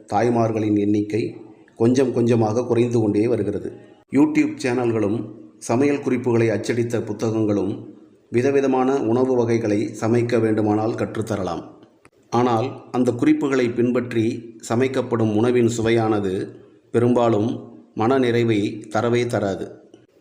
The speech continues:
ஆக, ஒரு சுவையான உணவு தயாராவதற்கு தேவையான பொருட்களும் செய்முறை விளக்கமும் மட்டுமே போதாது.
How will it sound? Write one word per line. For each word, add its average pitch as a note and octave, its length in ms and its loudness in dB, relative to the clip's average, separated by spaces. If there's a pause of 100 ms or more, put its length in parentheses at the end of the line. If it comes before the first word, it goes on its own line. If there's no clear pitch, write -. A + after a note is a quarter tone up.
ஆக, B2 440 0
ஒரு C3 200 2
சுவையான C#3+ 500 2
உணவு B2+ 280 4
தயாராவதற்கு A2 1080 0 (480)
தேவையான C#3+ 540 2
பொருட்களும் B2 760 0
செய்முறை B2+ 540 2
விளக்கமும் A#2 580 2
மட்டுமே A#2 460 0
போதாது. G#2 520 -2